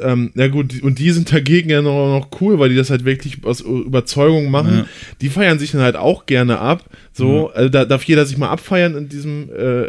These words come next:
Speaker 1: in, in solchen Sachen. Und das kannte ich ja auch noch damals von Special Olympics und so, Leute, die halt ehrenamtlich was machen, denen wird ja relativ selten gedankt und so. Und auch wenn man jetzt so seit sieben Jahren wie diese Hoaxilla oder an-, andere machen das echt,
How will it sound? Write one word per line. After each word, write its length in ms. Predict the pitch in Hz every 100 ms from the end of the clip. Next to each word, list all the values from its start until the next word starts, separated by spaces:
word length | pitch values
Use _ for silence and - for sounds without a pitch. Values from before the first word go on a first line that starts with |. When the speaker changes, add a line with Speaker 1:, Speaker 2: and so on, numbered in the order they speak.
| -
Speaker 1:
in, 120 | -
in 80 | 127
solchen 240 | 131 135
Sachen. 320 | 131 135 143 - - - -
Und 120 | 104
das 140 | 107
kannte 220 | 139 123
ich 80 | 120
ja 100 | 123
auch 140 | 101 110
noch 100 | 107
damals 280 | 113 110
von 100 | 113
Special 360 | 104 113 110 113
Olympics 460 | 120 131 139 135 -
und 120 | 113
so, 120 | 113
Leute, 300 | 107 107 117
die 120 | 107
halt 180 | 104 101
ehrenamtlich 760 | 98 107 120 120 110 113 120 120
was 180 | 110
machen, 380 | 127 120 131 131 - - -
denen 120 | 110
wird 140 | 113 131
ja 100 | 120 -
relativ 360 | 113 120 113 113
selten 400 | - 113 107 107
gedankt 480 | 101 120 139 180 175
und 140 | 156
so. 260 | 151 156 156 - - _
Und 160 | - 117
auch 200 | 113 113
wenn 100 | 120
man 160 | 117
jetzt 200 | 113 110
so 60 | -
seit 220 | 104 104
sieben 240 | 107 123 123
Jahren 480 | 110 110 113 113
wie 60 | 107
diese 280 | 107 101 104
Hoaxilla 560 | 110 - - 127 120 117
oder 200 | 107 101
an-, 160 | 117 65
andere 280 | - 127 123
machen 160 | 120 120
das 180 | 113 - - - -
echt, 240 | 151 151